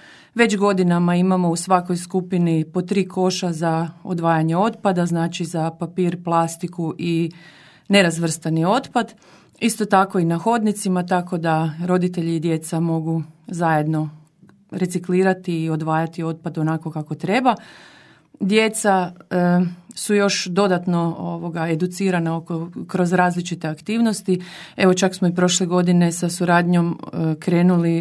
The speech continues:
e, s tvrtkom Friš iz Križevaca oko sakupljanja baterija, tako da još jedan dodatni poticaj da djeca i kod kuće,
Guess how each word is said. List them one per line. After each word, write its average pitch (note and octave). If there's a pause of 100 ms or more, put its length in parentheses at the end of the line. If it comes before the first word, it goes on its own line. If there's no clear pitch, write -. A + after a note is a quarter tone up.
(160)
e, D#3+ (240)
s -
tvrtkom F3+
Friš F3+
iz F3
Križevaca G#3 (400)
oko F3+
sakupljanja F3+
baterija, G3 (560)
tako F#3+
da F3
još F3
jedan F3
dodatni F3
poticaj F3+
da E3+
djeca E3+
i F3
kod E3+
kuće, F3